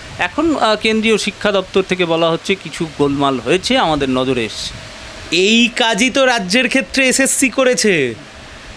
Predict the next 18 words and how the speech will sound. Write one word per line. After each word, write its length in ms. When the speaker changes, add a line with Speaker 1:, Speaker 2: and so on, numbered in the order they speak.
Speaker 2:
এই 280
কাজই 360
তো 160
রাজ্যের 380
ক্ষেত্রে 500
কা-, 240
প্রাই-, 440
প্রাইমারি 380
কাউন্সিল 420
করেছে, 500
সেই 240
কাজই 240
দেশের 260
ক্ষেত্রে 360
এনটিএ 320
করেছে। 480
এই 220
দুর্নীতি, 800